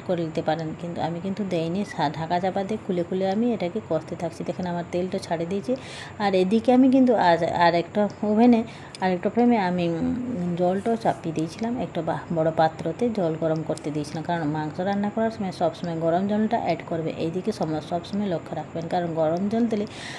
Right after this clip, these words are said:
মাংসরও, উম, সিদ্ধটা ভালো তাড়াতাড়ি হয় আর খেতেও ভালো লাগে। আর এইভাবে দেখেন, আমার এটা মাংসটা কষা কষা হয়েছে। কষা মাংস খেতে যা ভালো লাগে, আমার ছেলেপেলেগুলো একটু করে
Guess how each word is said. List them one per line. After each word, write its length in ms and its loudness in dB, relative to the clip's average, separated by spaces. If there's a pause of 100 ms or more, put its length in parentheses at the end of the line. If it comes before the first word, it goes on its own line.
(160)
মাংসরও, 540 2 (260)
উম, 260 -2 (260)
সিদ্ধটা 500 0
ভালো 340 0
তাড়াতাড়ি 460 2
হয় 180 0 (120)
আর 120 -4 (100)
খেতেও 300 0
ভালো 300 -2
লাগে। 200 -6 (500)
আর 160 -4
এইভাবে 400 0
দেখেন, 300 0
আমার 220 -2 (320)
এটা 260 -4 (160)
মাংসটা 480 -4
কষা 240 -4
কষা 220 -6
হয়েছে। 320 -4
কষা 240 -2
মাংস 400 -4
খেতে 220 -2
যা 200 0
ভালো 280 0
লাগে, 240 0
আমার 180 -2
ছেলেপেলেগুলো 580 -2
একটু 260 -2
করে 200 -4